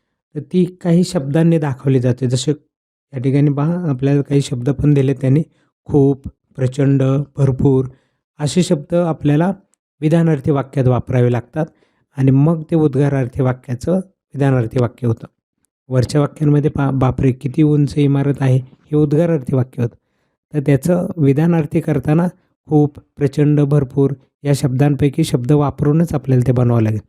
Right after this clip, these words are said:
"एवढी उंच इमारत आहे," असं मुळात त्याचा अर्थ होता. त्यामुळं "ही इमारत खूपच उंच आहे,"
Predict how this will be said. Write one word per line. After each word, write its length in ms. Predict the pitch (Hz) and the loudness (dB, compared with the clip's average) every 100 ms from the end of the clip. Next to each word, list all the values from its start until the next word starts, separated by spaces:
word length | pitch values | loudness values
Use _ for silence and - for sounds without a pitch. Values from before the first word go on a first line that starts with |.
| _ _ _ _ _ _ _ _ - | _ _ _ _ _ _ _ _ -6
"एवढी 420 | 147 147 185 151 185 - - | 0 4 4 0 -4 -6 0
उंच 280 | 151 143 165 | 2 2 2
इमारत 400 | 151 147 147 135 | 2 2 0 0
आहे," 260 | 123 139 - _ 147 | 2 0 -4 _ -4
असं 320 | 135 160 151 - | 0 2 0 -2
मुळात 220 | 143 143 135 | -2 0 0
त्याचा 340 | 139 127 131 | -2 -2 -2
अर्थ 200 | 113 - | -2 0
होता. 260 | 120 110 156 | -2 -2 -8
त्यामुळं 580 | _ _ 131 135 156 165 _ _ _ _ | _ _ -2 0 2 -2 _ _ _ _
"ही 240 | 143 156 165 | 0 2 2
इमारत 360 | 131 131 160 170 - | 2 0 -2 -4 -10
खूपच 540 | - 127 - 175 170 | 0 0 0 -2 0
उंच 260 | 175 151 127 | 2 0 0
आहे," 280 | 123 92 | -2 -4